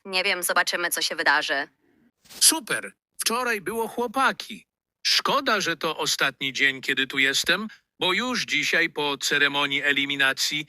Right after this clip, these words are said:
Speaker 2: jedziemy do siebie z Januszem i znowu będę musiał robić wszystko sam. I jak tam, Francisco, moje porady się sprawdzają?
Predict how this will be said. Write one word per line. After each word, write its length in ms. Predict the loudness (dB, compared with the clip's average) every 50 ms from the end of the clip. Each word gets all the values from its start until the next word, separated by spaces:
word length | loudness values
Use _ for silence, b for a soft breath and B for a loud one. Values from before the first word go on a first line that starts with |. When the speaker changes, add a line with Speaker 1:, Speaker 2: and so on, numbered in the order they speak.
| b b b
Speaker 2:
jedziemy 500 | 2 2 4 4 4 2 4 2 0 0
do 140 | 0 -2
siebie 360 | 0 2 2 2 2 2 0 0
z 80 | 0
Januszem 600 | 0 0 -2 -2 -2 -4 -2 0 0 0 0 -2 b b b b -2
i 140 | -2 0
znowu 500 | 0 0 0 2 2 2 2 2 -2 -2
będę 360 | 0 0 0 2 2 0 -2 -2
musiał 420 | 0 -2 0 2 2 2 2 2
robić 360 | 0 0 0 -2 -2 -4 -2
wszystko 560 | -2 0 0 0 0 0 -2 -2 -2 -2 -2
sam. 520 | -2 2 2 4 2 2 0 -4 -12 -12 -16 _ _ _ _ _ _ _
I 200 | -4 -2 -2 0
jak 220 | 0 0 0 2
tam, 200 | 0 -2 -2 -2
Francisco, 640 | -2 -2 -2 0 2 2 0 2 2 0 0 0 -2 -2
moje 280 | -2 0 0 0 -2
porady 440 | -2 -2 0 0 0 0 0 -2 -2
się 140 | -2 0 0
sprawdzają? 840 | -2 -2 0 -2 -2 0 0 0 2 2 2 0 0 -2 -4 -6